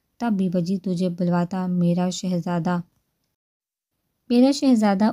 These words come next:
उससे तुम पर पढ़ है, वहाँ देख किस मान से वो अपने दोस्त को दिलासा दे रहा है, उससे तुम दोनों पर गुरूर है। पर तू बड़ा है तो वजी को तुझसे उम्मीदें भी ज़्यादा हैं। पुत्र, आज तक तूने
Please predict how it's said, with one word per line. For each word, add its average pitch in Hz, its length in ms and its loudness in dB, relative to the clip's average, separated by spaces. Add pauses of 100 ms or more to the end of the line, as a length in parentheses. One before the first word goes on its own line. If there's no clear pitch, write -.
उससे 220 260 -2
तुम 196 240 -2
पर 185 180 -4
पढ़ 208 200 0
है, 185 240 -2 (380)
वहाँ 233 400 2
देख 208 360 -2
किस 220 320 -4
मान 190 300 -2
से 202 100 -4
वो 190 100 -2
अपने 185 260 -2
दोस्त 185 340 -2
को 196 80 -4
दिलासा 175 440 -2
दे 180 160 0
रहा 196 120 0
है, 190 100 -2 (200)
उससे 196 360 -4 (120)
तुम 180 300 0
दोनों 180 340 0
पर 175 220 -4
गुरूर 180 340 0
है। 185 100 -4 (640)
पर 247 100 0
तू 262 120 0
बड़ा 220 200 4
है 233 140 4
तो 233 160 -2
वजी 190 380 -2
को 196 200 -6
तुझसे 202 560 -6
उम्मीदें 180 380 0
भी 185 140 0
ज़्यादा 175 280 -2
हैं। 180 140 -4 (400)
पुत्र, 214 260 -4 (120)
आज 185 220 -4
तक 185 160 -6 (100)
तूने 190 320 -2